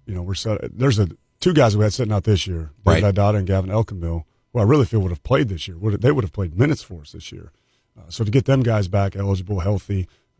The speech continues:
Speaker 1: I, I think we're, we're set up to be in a good position. We needed
Speaker 2: Yeah.
Speaker 1: something like this, though. The program, you, you need a, a defining moment or a
Speaker 2: Yes.
Speaker 1: defining win to kind of cement everything that you've been talking about and trying to preach for the last three years. And this, this kind of gives that,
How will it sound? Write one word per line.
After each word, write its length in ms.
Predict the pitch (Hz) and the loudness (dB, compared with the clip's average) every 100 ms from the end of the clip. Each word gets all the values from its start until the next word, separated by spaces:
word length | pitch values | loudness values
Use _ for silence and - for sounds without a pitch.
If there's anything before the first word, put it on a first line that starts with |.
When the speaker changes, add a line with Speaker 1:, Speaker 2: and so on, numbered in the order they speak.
| 101 | -14
Speaker 1:
I, 140 | - 107 | -6 -6
I 20 | |
think 280 | 107 120 - | 0 0 4
we're, 180 | 110 98 | 2 4
we're 160 | 110 | 2
set 240 | 101 135 131 | 2 2 2
up 100 | 113 | 0
to 80 | |
be 400 | 113 123 123 117 - | 0 2 4 2 0
in 120 | 113 | 0
a 40 | |
good 200 | 107 135 | 2 2
position. 480 | - 107 131 - 147 | 0 0 0 0 0
We 100 | 127 | 4
needed 200 | 135 165 | 6 8
Speaker 2:
Yeah. 60 | 156 | 6
Speaker 1:
something 340 | - 143 135 | 2 0 0
like 180 | 123 107 | 0 0
this, 220 | - 92 | 0 0
though. 120 | - 87 | -2 -8
The 80 | |
program, 520 | - - 135 123 117 107 | -4 -2 2 2 2 0
you, 200 | 135 127 | -2 0
you 120 | 147 | 2
need 260 | 147 156 143 | 4 4 4
a, 220 | 113 107 | 2 -2
a 40 | 107 | -4
defining 640 | 95 - 110 107 98 92 | -6 -4 -2 0 0 -2
moment 580 | 92 101 98 87 - - | 0 2 0 -2 -6 -8
or 140 | 90 | -4
a 40 | 87 | 0
Speaker 2:
Yes. 160 | 90 | 2
Speaker 1:
defining 360 | 113 113 101 95 | 2 0 0 4
win 440 | 107 101 92 85 - _ _ - | 4 6 2 -2 -8 _ _ -16
to 80 | |
kind 200 | - 110 | -6 -2
of 80 | 95 | -2
cement 520 | - 101 92 117 127 | -2 -2 2 4 2
everything 420 | 107 95 90 98 92 | 0 -6 -6 -8 -10
that 140 | - | -10
you've 80 | 90 | -10
been 100 | 85 | -8
talking 340 | 107 107 104 | -2 -2 -2
about 240 | 98 101 92 | -6 -8 -10
and 80 | |
trying 200 | 82 98 | -10 -12
to 60 | 87 | -12
preach 280 | - 123 - | -4 -4 -4
for 100 | 101 | -10
the 100 | 87 | -12
last 340 | 90 87 - | -12 -12 -12
three 160 | 98 90 | -14 -8
years. 340 | 95 98 87 | -4 -2 -4
And 120 | 85 | -4
this, 200 | 123 113 - _ _ | 0 0 -4 _ _
this 120 | 135 - | -2 0
kind 160 | 127 | 0
of 60 | 101 | 2
gives 220 | 113 104 | 2 2
that, 240 | 104 92 | 2 0